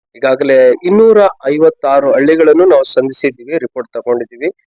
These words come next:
ಆ, ಇಲ್ಲಿ ಮೂಲ ತೊಂದರೆಗೆ ಒಳಗಾಗಿರೋದು ಕ್ರೈಸ್ತ ಸಮುದಾಯ. ಅವರಿಗೆ ಸ್ಮಶಾನ ಆಗಲಿ, ಅವರಿಗೆ ಸಮುದಾಯ ಭವನ ಆಗಲಿ, ಅವರಿಗೆ ಮನೆಗಳಾಗಲಿ,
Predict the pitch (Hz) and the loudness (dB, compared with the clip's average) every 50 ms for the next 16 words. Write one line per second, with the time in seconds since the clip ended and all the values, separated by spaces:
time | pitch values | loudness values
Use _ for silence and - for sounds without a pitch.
0 | _ _ _ _ _ _ - - 143 147 156 156 151 151 160 160 160 156 160 175 | _ _ _ _ _ _ -6 -2 0 2 2 4 4 2 0 -2 -4 -2 0 2
1 | 208 240 240 240 233 220 - - 165 156 165 180 190 185 170 175 165 160 156 151 | 2 4 4 4 2 2 2 0 0 2 2 0 0 0 2 2 2 2 2 2
2 | 151 151 143 143 143 156 156 - 135 127 - - 139 127 - 127 120 131 123 123 | 0 0 0 -2 -2 -2 -4 -6 -6 -8 -6 -4 -4 -4 -4 -2 -2 -2 -2 0
3 | 123 120 123 143 123 123 120 120 117 - 123 123 120 117 113 - - - - 117 | 0 0 0 0 0 -2 -2 -2 -2 -2 -2 -2 -2 -2 -4 -8 -12 -20 -14 -12
4 | 117 117 - 117 113 113 113 113 113 110 113 113 113 113 117 117 _ _ _ _ | -10 -8 -4 -2 -2 0 0 0 -2 -2 -4 -8 -12 -12 -14 -14 _ _ _ _
5 | _ _ _ _ _ - 107 113 120 123 117 120 117 117 - 120 123 123 120 127 | _ _ _ _ _ -8 -6 -4 -2 -2 0 -2 -2 -2 -4 -4 -4 -2 0 0
6 | 117 120 120 120 117 113 117 117 113 113 113 113 - 110 - 113 110 - _ _ | 0 0 0 0 0 0 0 0 0 -2 -4 -4 -8 -12 -20 -20 -20 -20 _ _
7 | _ 123 120 123 120 120 117 113 113 117 117 131 135 127 127 120 117 110 110 - | _ -16 -16 -14 -12 -12 -10 -8 -8 -6 -4 -4 -4 -2 0 0 0 -2 -4 -6
8 | _ _ - - | _ _ -20 -20